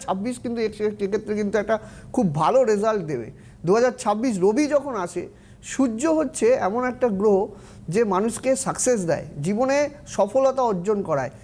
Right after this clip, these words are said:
যে, যে প্রতিটা ক্ষেত্রে, একটা সরকারি ক্ষেত্রেই হতে পারে, সরকারি ক্ষেত্রে আমি বলছি না, কারণ সরকারি ক্ষেত্রের সময়টা অনেকটা কমে গেছে। তা, তা সত্ত্বেও বলবো যে যেই সব জায়গায় ভ্যাকেন্সিগুলো রয়েছে, সেক্ষেত্রে কিন্তু রিক্রুটমেন্ট হবে, নতুন ছেলেরা কিন্তু সেখানে চাকরি পাবে।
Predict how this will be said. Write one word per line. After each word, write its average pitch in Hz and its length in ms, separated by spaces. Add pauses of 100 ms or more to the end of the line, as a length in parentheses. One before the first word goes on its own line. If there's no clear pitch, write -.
(200)
যে, 202 80 (220)
যে 277 160 (140)
প্রতিটা 330 380
ক্ষেত্রে, 208 300
একটা 208 160
সরকারি 220 420
ক্ষেত্রেই 240 440 (280)
হতে 202 200
পারে, 220 300 (380)
সরকারি 220 520
ক্ষেত্রে 247 320
আমি 240 160
বলছি 220 360
না, 202 140
কারণ 208 200
সরকারি 214 400
ক্ষেত্রের 233 380 (340)
সময়টা 233 460
অনেকটা 220 300
কমে 220 220
গেছে। 208 220
তা, 220 180 (160)
তা 226 220
সত্ত্বেও 285 320
বলবো 220 300
যে 226 180 (340)
যেই 196 180
সব 254 240
জায়গায় 269 200
ভ্যাকেন্সিগুলো 240 760
রয়েছে, 226 360
সেক্ষেত্রে 220 380
কিন্তু 220 220
রিক্রুটমেন্ট 202 580
হবে, 196 220 (340)
নতুন 262 400
ছেলেরা 247 340
কিন্তু 240 220
সেখানে 226 280
চাকরি 226 420
পাবে। 208 300